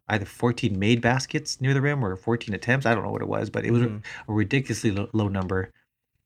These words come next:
Speaker 1: shooting forty percent from two. So, um, that's what forces you to shoot <laughs> fifty-two three-pointers in a game, is that's the game plan that the Bucks want you to do. So, um,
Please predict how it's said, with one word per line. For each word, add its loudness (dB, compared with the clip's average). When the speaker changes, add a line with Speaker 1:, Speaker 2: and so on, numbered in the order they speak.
Speaker 1:
shooting 4
forty 4
percent -2
from -4
two. -4
So, 0
um, 0
that's 4
what 4
forces 2
you 4
to 0
shoot -2
<laughs> 2
fifty-two 8
three-pointers 6
in -2
a 0
game, -2
is -6
that's 0
the 2
game 4
plan -2
that -6
the -6
Bucks -4
want -4
you -6
to -8
do. 0
So, -4
um, 0